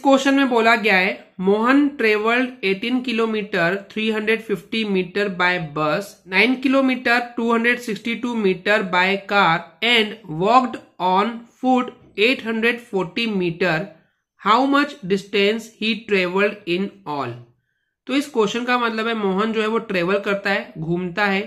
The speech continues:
एटीन किलोमीटर, थ्री हंड्रेड फिफ्टी मीटर बस से, फिर नाइन किलोमीटर, टू हंड्रेड सिक्सटी टू मीटर घूमता है कार से, और उसके बाद वॉक करता है, वॉक on यानी कि चलता है,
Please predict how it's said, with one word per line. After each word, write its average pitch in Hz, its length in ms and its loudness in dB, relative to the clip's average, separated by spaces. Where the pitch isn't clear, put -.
एटीन 185 300 -2
किलोमीटर, 233 720 -2
थ्री 190 160 0
हंड्रेड 208 220 2
फिफ्टी 196 320 -4
मीटर 208 400 -2
बस 165 300 -4
से, 214 120 2
फिर 240 120 0
नाइन 220 320 2
किलोमीटर, 247 520 -2
टू 214 220 0
हंड्रेड 208 180 2
सिक्सटी 196 240 -8
टू 220 140 -4
मीटर 208 220 -2
घूमता 202 340 -2
है 214 80 -2
कार 170 360 0
से, 214 200 -2
और 254 100 2
उसके 262 260 0
बाद 233 340 2
वॉक 202 360 0
करता 214 300 -2
है, 233 100 -4
वॉक 180 320 -2
on 226 140 2
यानी 214 180 0
कि 269 400 -4
चलता 214 340 2
है, 233 200 2